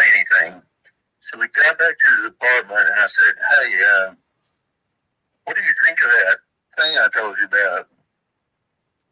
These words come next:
And he said, "Come inside."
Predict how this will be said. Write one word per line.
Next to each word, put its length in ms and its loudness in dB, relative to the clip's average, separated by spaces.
And 100 -18
he 120 0
said, 180 0
"Come 160 -2
inside." 580 2